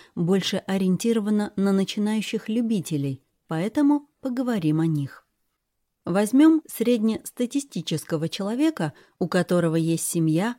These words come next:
офисная работа при графике пять через два, и который при этом хочет подготовиться к марафону. Это достойная цель, которая требует определённых сил и времени на подготовку.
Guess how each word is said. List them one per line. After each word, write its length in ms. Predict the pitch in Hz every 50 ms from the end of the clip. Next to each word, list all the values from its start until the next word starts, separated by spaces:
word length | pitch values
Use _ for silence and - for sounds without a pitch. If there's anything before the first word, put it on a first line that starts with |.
| _ _ _
офисная 560 | 185 185 185 - - 160 - - 170 170 180
работа 460 | 190 214 214 226 294 311 302 - 160
при 160 | - 190 175
графике 640 | 190 165 185 202 202 180 - 208 185 - 202 190 - _ _ _ _
пять 220 | - 190 175 160
через 320 | - - 208 196 202 240 247
два, 360 | 220 196 180 170 151 139 139 - _ _ _ _ _
и 100 | - 185
который 400 | 165 - 180 165 - 175 165 165
при 200 | 147 - 156 160
этом 380 | 175 233 269 262 - 262 254 254 - _
хочет 540 | - - - - 160 185 185 - 247 220 -
подготовиться 680 | 233 196 185 185 180 - 175 160 147 156 151 - 170
к 60 | - 175
марафону. 640 | 175 175 180 190 - - 190 165 151 147 135 127 - _ _ _ _ _ _ _ _ _ _ _
Это 240 | - 180 170 180 175
достойная 640 | 165 185 196 - - - 180 160 151 151 151 151 151
цель, 280 | - - 233 240 240 - - - - _
которая 380 | - 202 202 - 254 254 254 240
требует 480 | 233 - 240 240 233 208 220 226 - -
определённых 840 | - 214 214 - 233 226 208 190 208 185 165 151 151 156 151 139 -
сил 400 | - - 247 262 277 269 - _ -
и 100 | 233 220
времени 460 | 190 170 175 170 165 170 180 180 190
на 120 | 185 185
подготовку. 800 | 180 196 175 170 180 190 - - 151 135 - - - 147 127